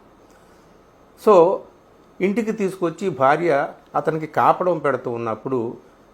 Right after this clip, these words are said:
"అబ్ సమజ్ మే ఆ గయా, ఏ యుద్ధ నహి మహాయుద్ధ హై." ఎప్పుడూ వెనకాడలేదు, ఎప్పుడూ వెనకడుగు వేయలేదన్నమాట. అందుకని ఆయన మహాత్మా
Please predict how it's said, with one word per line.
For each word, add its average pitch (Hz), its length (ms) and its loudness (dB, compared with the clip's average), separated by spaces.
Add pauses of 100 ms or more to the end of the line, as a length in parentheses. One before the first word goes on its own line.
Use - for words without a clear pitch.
(120)
"అబ్ 156 160 6
సమజ్ 156 400 -4
మే 151 120 -2
ఆ 127 120 0
గయా, 123 420 0 (260)
ఏ 123 140 2
యుద్ధ 117 360 -4
నహి 110 380 -6 (220)
మహాయుద్ధ 104 540 -6 (120)
హై." - 80 -20 (480)
ఎప్పుడూ 220 400 4
వెనకాడలేదు, 139 760 -2 (1080)
ఎప్పుడూ 220 320 6
వెనకడుగు 196 520 6
వేయలేదన్నమాట. 120 680 4 (680)
అందుకని 139 340 -4
ఆయన 123 340 -6 (340)
మహాత్మా 110 460 -4